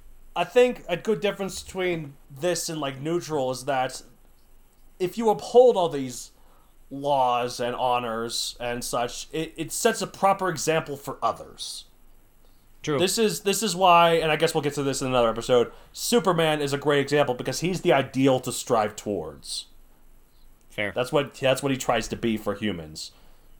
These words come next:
Speaker 1: So.
Speaker 2: Um, one thing we should mention before we go too much further,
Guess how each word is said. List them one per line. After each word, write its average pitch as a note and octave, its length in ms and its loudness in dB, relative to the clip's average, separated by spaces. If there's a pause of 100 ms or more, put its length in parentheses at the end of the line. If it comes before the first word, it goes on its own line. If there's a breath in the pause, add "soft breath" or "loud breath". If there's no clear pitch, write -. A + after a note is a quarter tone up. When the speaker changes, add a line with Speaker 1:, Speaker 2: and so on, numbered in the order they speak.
(300)
Speaker 1:
So. F#2+ 480 -4 (1160 soft breath)
Speaker 2:
Um, G3+ 340 4
one A#3 220 -4
thing A3 340 -4 (580)
we E3 140 -2
should D#3+ 220 -2
mention E3 320 -4
before D3+ 280 -6
we D#3 100 -4
go D3+ 140 -4
too D3 160 -10
much D3 160 -10
further, B2 420 -6